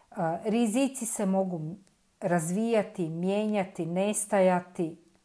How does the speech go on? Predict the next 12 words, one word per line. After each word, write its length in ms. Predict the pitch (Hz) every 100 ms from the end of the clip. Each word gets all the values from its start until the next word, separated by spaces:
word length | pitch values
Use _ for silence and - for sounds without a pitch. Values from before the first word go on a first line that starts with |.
| - _
ovisno 560 | 240 240 240 233 -
o 200 | 175 185 -
uvjetima 640 | 240 233 220 220 196 180
u 80 | 175
kojima 500 | - 202 208 196 185
se 400 | - - 165 160 - _ _ _ - 233 _
poslovanje 680 | 202 190 208 196 196 190 180
svake 500 | - 196 190 190 175
organizacije 920 | 170 170 175 165 180 185 185 - 160
nalazi, 640 | 160 170 214 240 190 202 190 - - - _ _ _
tako 340 | 202 208 208
da 120 | 185